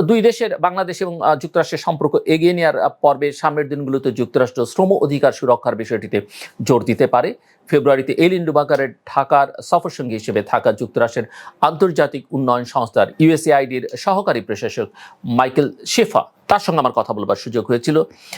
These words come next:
আহ, শিফার শ্রমিকদের সঙ্গে, আহ, মত, আহ, বিনিময় করেন। এবং, আহ, গত মাসে, আহ, বাংলাদেশ সফরে আসা যুক্তরাষ্ট্রের মধ্য ও দক্ষিণ এশিয়া বিষয়ক সহকারী বাণিজ্য প্রতিনিধি, আহ,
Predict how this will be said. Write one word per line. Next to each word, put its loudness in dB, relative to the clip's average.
আহ, 2
শিফার 2
শ্রমিকদের 0
সঙ্গে, -4
আহ, 2
মত, 0
আহ, -2
বিনিময় -2
করেন। 2
এবং, 2
আহ, 2
গত 0
মাসে, -2
আহ, 2
বাংলাদেশ -2
সফরে 0
আসা 0
যুক্তরাষ্ট্রের -2
মধ্য 2
ও 2
দক্ষিণ -2
এশিয়া 0
বিষয়ক 0
সহকারী 2
বাণিজ্য 0
প্রতিনিধি, -4
আহ, 0